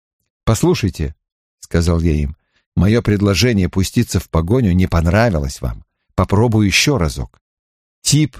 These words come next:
что зарезал Лассо и стрелял в Вульфа, даром времени не теряет. Ему может прийти в голову еще поупражняться в стрельбе. Стоит чудесная погода, и Вульф не захочет закрывать окна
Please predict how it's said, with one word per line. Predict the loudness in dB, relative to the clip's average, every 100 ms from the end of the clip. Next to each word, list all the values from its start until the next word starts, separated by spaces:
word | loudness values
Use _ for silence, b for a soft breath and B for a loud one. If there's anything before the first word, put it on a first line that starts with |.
| -20
что | -6 -2 0 2
зарезал | 2 2 2 2 0 0
Лассо | 0 2 0 -2 -2 -2 -2 0
и | -2
стрелял | 0 0 2 2 2
в | -2
Вульфа, | -2 -2 0 0 -2 B B -2
даром | 0 2 2 2
времени | 2 2 2 2 2
не | 0
теряет. | 0 0 2 0 -4 _ b b 0
Ему | 2 2
может | 2 2 0
прийти | -2 -2 0 -2
в |
голову | 2 2 2 2
еще | 2 2 2 0 0
поупражняться | 0 0 0 0 0 0 0 -2 -4
в |
стрельбе. | -2 -2 0 2 0 -2 _ _ _ _
Стоит | -4 0 0
чудесная | 0 0 0 0 -2
погода, | -2 -2 -2 -2 -8 _ _ -2
и | 2
Вульф | 2 0
не | 2 2
захочет | 0 0 -2 -2 -2
закрывать | 0 0 2 2 2
окна | 0 0 -2 -2